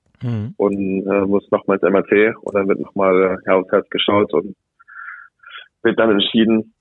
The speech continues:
Speaker 2: ähm, ja, ob es besser geworden ist, äh, wie es dann aussieht. Und dann, ja, ich glaub, jetzt wäre alles nur Spekulation. Ich bin da guter Dinge. Äh, wie gesagt, ich fühle mich gut und, äh, hoffe natürlich auf positive Nachrichten, aber das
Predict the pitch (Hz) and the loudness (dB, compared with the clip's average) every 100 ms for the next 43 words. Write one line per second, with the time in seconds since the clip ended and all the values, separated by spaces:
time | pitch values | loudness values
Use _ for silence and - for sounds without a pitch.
0 | - 107 101 98 92 - - 104 104 104 | 0 4 4 2 -2 -6 0 2 2 0
1 | - 107 117 98 104 104 104 101 - 95 | -2 0 2 4 2 2 0 -2 -4 0
2 | 101 98 92 101 - 82 95 - 113 107 | 2 2 0 -2 0 0 0 0 0 0
3 | - 90 101 92 90 92 95 - 98 90 | 0 -2 0 0 -2 0 -2 0 0 0
4 | 92 - 98 90 98 - - 101 - 98 | -2 0 0 2 0 -4 -4 -4 0 -2
5 | 90 98 98 90 - 90 87 101 92 98 | 0 0 0 -4 -4 -4 -2 0 0 2
6 | 98 101 - - 95 95 87 95 98 98 | 2 2 0 -2 0 2 0 -4 -4 -2
7 | 95 104 - 101 98 - - 110 - - | 0 -2 -2 -2 -2 -4 -2 -2 -4 -18
8 | _ _ _ _ _ 104 98 98 - 92 | _ _ _ _ _ -2 -2 -2 0 2
9 | 90 87 90 90 95 - 92 - 120 90 | 2 0 0 0 -4 -4 -4 0 0 0
10 | - 98 98 - 92 92 98 101 95 - | -2 -4 -2 -2 -2 2 2 2 -2 0
11 | 92 90 90 | 0 2 2